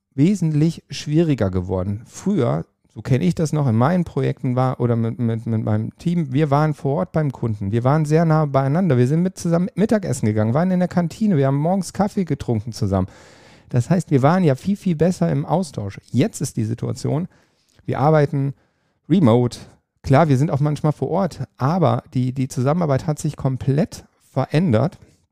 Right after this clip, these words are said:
Einerseits natürlich gut, müssen wir gar nicht drüber re-, äh, reden, die, die, ähm, Fahrzeiten, Reisekosten, alles wunderbar. Aber ich hatte da schon mal eine Folge gemacht, äh, die bezog sich eher auf, äh, auf die internen, ähm,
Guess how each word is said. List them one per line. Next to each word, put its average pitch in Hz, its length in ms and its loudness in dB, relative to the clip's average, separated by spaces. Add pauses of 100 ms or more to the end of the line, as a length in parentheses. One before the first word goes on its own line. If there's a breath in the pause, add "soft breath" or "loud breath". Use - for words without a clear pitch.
(480)
Einerseits 135 520 4
natürlich 110 440 0
gut, - 480 0
müssen 147 240 -2
wir 135 80 0
gar 127 80 4
nicht 123 140 0
drüber 120 120 0
re-, 143 160 0 (140)
äh, 127 60 -6
reden, 139 640 0
die, 117 260 -2
die, 104 280 -2
ähm, 101 520 -2 (160)
Fahrzeiten, 151 640 0
Reisekosten, 143 720 -2
alles 175 480 -4
wunderbar. 143 640 0 (600 soft breath)
Aber 139 220 2
ich 127 100 2
hatte 151 160 0
da 139 120 2
schon 156 140 -2
mal 151 80 0
eine 143 100 0
Folge 127 260 -2
gemacht, 123 340 0
äh, 117 240 -2
die - 100 -10
bezog 127 320 -6
sich 135 220 -4
eher 123 240 0
auf, 110 260 -8
äh, 107 40 -4
auf - 280 -8 (180)
die - 160 -8
internen, 156 500 0 (580 soft breath)
ähm, 127 840 2